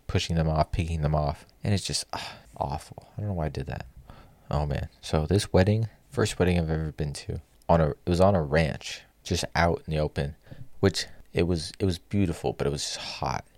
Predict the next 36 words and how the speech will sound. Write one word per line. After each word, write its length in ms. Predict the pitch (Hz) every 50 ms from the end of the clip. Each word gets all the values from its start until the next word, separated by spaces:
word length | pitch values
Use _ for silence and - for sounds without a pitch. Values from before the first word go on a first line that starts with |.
| _ -
It 40 | -
was 100 | 85 82
hot 180 | 87 90 87 85
at 100 | 160 -
the 60 | -
beginning. 560 | - 80 69 76 73 69 69 67 69 71 - - - _ _ _ _ _
We 80 | - 87
got, 200 | 85 80 73 - - _
sit 240 | - - - 90 -
down, 220 | - 78 76 -
it's 100 | 147 -
probably, 220 | - - 151 - 76
like, 200 | - 143 - - _ -
eighty-eight, 540 | - 78 78 76 76 76 76 78 - - - -
eighty-nine 520 | 78 80 - 76 73 73 71 73 73 73
degrees. 540 | 73 69 - 69 69 71 69 65 - - - - - - - - - -
Sun's 300 | - - - 85 78 -
just 280 | 73 71 67 71 69 -
beating 300 | 80 80 80 - - 69
on 160 | 69 67 65
us. 180 | 65 - - - - - - - - _ -
It 80 | - 85
was 120 | 95 107
a 60 | 120
little 280 | 110 107 107 113 117 110
breezy, 580 | 104 - 92 90 90 90 90 82 73 73 73 69
though, 280 | 65 64 53 50 - -
so 180 | - - - 80
that 300 | 80 78 73 - - - _ _ _ _
definitely 460 | 80 78 78 - 78 78 76 73 76
helped, 460 | 80 82 69 67 - - - - - - _ _ -
helped 460 | - - 87 80 - - _ - - -
out 240 | 78 78 78 - - -
a 80 | - 78
lot. 380 | 71 67 69 69 67 65 - - - - - - _ -
But 220 | 90 82 -